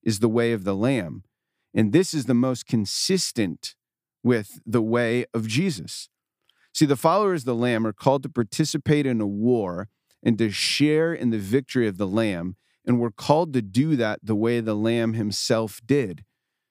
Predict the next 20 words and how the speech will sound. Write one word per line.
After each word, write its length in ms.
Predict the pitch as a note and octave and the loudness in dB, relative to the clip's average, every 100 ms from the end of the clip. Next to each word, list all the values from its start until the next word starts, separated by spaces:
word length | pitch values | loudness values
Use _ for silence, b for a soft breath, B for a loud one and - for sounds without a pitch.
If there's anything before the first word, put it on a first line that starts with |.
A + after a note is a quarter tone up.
| _ | _
namely 460 | A2 C#3 E3 D#3 B2+ | 0 2 2 0 0
by 300 | A2+ A2 A2 _ _ _ | 0 -2 -4 _ _ _
choosing 560 | - - F#3 F#3 F#3+ F3 | -2 0 0 0 -2 0
to 100 | D3 | 0
love 220 | B2 A2 | 0 0
our 140 | G2+ | 0
enemies 560 | G#2 C#3 C#3 C#3+ D3 - | 0 0 0 0 -4 -4
and 180 | A2 G2+ | -4 -2
suffer 520 | - - C#3+ - C3 | -2 0 0 0 -2
at 200 | A2+ G#2 | -2 0
their 220 | B2+ C#3 | 0 0
hands 380 | A#2+ G2+ G2+ F#2+ | -2 -4 -4 -2
rather 440 | G#2+ B2+ C#3 C3 | 0 2 0 -2
than 240 | A2 G#2+ G2+ | -2 -4 -6
to 100 | G2+ | -6
take 260 | - G2 | -4 -4
up 140 | G2+ G2 | -4 -4
arms 320 | F#2+ F2+ E2+ | -4 -6 -8
against 400 | F#2 G#2 F#2+ - | -4 -4 -4 -10
them. 200 | D2 | -14